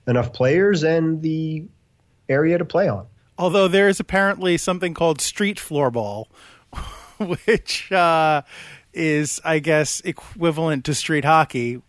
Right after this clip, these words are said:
Speaker 2: which, you know, I guess you just play it on whatever surface you have handy.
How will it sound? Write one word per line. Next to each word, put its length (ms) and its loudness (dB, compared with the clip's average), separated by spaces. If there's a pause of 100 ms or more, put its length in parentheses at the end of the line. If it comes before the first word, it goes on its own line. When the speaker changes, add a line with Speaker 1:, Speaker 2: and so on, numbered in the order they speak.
Speaker 2:
which, 640 -8
you 100 -4
know, 300 -4 (540)
I 100 -2
guess 320 -2
you 60 -10
just 200 -10
play 240 0
it 80 0
on 160 0
whatever 260 0
surface 460 -4
you 80 -2
have 220 0
handy. 440 -4